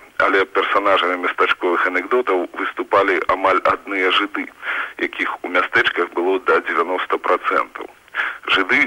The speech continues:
стварылі цэлую местачковую культуру ў Беларусі і на ўсіх абшарах Вялікага княства Літоўскага. Але ў вайну жыдоў выбілі немцы, а найбольш яркіх беларускіх персанажаў пазабівалі бальшавікі.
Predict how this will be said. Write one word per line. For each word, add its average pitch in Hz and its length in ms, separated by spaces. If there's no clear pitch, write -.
стварылі 95 500
цэлую 104 320
местачковую 92 760
культуру 98 540
ў 73 160
Беларусі 87 720
і 87 160
на 87 160
ўсіх - 320
абшарах 90 560
Вялікага 87 480
княства 87 480
Літоўскага. - 720
Але 92 260
ў 90 240
вайну 90 400
жыдоў 92 480
выбілі 95 400
немцы, 98 600
а 80 280
найбольш 87 500
яркіх - 600
беларускіх 92 640
персанажаў 80 720
пазабівалі 92 720
бальшавікі. 92 720